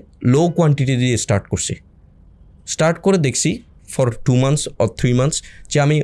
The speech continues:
for the month আমি কি প্রফিটে আছি বা for the year আমি কি প্রফিটে আছি। যদি দেখি যে a green signal, যে হ্যাঁ, আমার ক্যালকুলেশনে আমার মনে হচ্ছে আমি প্রফিট, only then I go for big। গোটের ক্ষেত্রেও তাই। আমার, আম,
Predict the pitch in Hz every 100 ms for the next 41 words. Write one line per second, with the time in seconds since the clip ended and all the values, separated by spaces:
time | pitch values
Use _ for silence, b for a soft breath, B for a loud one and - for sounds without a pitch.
0 | - - 156 143 139 160 - - - -
1 | - _ - _ _ _ - 117 131 139
2 | 127 117 131 127 - 117 117 131 120 123
3 | 139 117 110 120 135 117 131 123 120 -
4 | 113 - B B B - 139 151 160 196
5 | 196 240 - - - - - - - -
6 | 120 135 156 160 120 104 - - - -
7 | 110 131 127 110 120 117 - - - -
8 | 113 120 117 110 123 113 110 113 110 107
9 | 117 101 98 - - B B - 160 170
10 | 175 151 110 107 98 - 104 87 - -
11 | - - - - - - 113 123 139 139
12 | 143 151 139 143 165 - - - b b
13 | - 104 110 113 117 - - 107 107